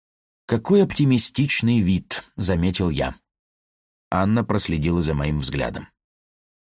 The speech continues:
А мне нравится. Полезное напоминание о том, где мы в итоге окажемся.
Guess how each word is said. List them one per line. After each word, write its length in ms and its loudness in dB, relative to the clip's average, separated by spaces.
А 80 0
мне 160 2
нравится. 540 0
Полезное 540 4
напоминание 760 2
о 80 -2
том, 320 2
где 240 2
мы 140 2
в 100 2
итоге 380 0
окажемся. 680 -6